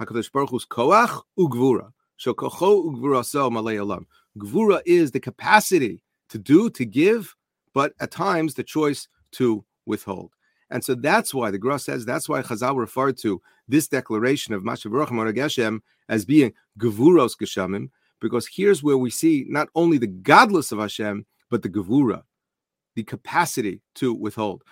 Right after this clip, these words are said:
The truth is, when you look more closely at this bracha of Tchias HaMesim, and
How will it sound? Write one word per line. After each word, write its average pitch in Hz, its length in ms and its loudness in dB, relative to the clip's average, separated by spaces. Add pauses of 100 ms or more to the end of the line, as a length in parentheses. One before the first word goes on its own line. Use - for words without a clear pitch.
(120)
The 127 80 -4
truth 185 240 -4
is, 165 160 0
when 123 140 -2
you 110 100 -2
look 165 260 -4
more 120 140 -2
closely 139 420 -4
at 107 80 -4
this 98 140 -10
bracha 151 280 -2
of 98 80 -10
Tchias 127 360 -10
HaMesim, 107 540 -2 (500)
and 110 240 -2